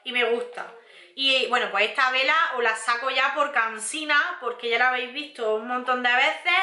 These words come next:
es también de la misma línea, es decir, de la misma marca que la flor perfumada, pero en vela. Y esta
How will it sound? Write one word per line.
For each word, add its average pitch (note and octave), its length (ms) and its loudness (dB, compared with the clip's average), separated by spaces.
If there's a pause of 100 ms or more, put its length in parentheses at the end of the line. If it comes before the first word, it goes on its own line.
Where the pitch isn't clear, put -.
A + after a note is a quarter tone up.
(160)
es A#3+ 220 0
también B3 380 -2
de A#3+ 80 2
la A#3+ 100 4
misma A#3+ 300 0
línea, A#3+ 720 0
es B3 320 0
decir, A#3+ 400 0
de A#3 80 4
la A#3 120 4
misma B3 280 4
marca B3+ 520 0 (360)
que B3 80 -2
la A3 160 0
flor A#3+ 320 0
perfumada, C#4 760 2 (800)
pero D4 320 2 (200)
en A#3 200 -6
vela. A#3+ 420 0 (120)
Y D4 220 0
esta D#4+ 260 0